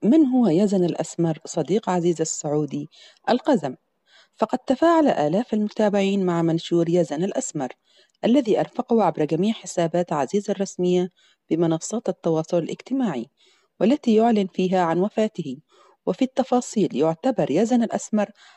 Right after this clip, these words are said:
أحد أصدقاء عزيز السعودي القزم، وهو ممثل سعودي شاب ويدير نشاط السوشيال ميديا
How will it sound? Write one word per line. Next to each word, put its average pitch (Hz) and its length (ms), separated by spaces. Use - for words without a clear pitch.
أحد - 300
أصدقاء 175 640
عزيز 160 340
السعودي 160 680
القزم، 151 480
وهو 285 260
ممثل 214 540
سعودي 180 480
شاب 170 340
ويدير 190 420
نشاط 156 340
السوشيال 196 480
ميديا 180 400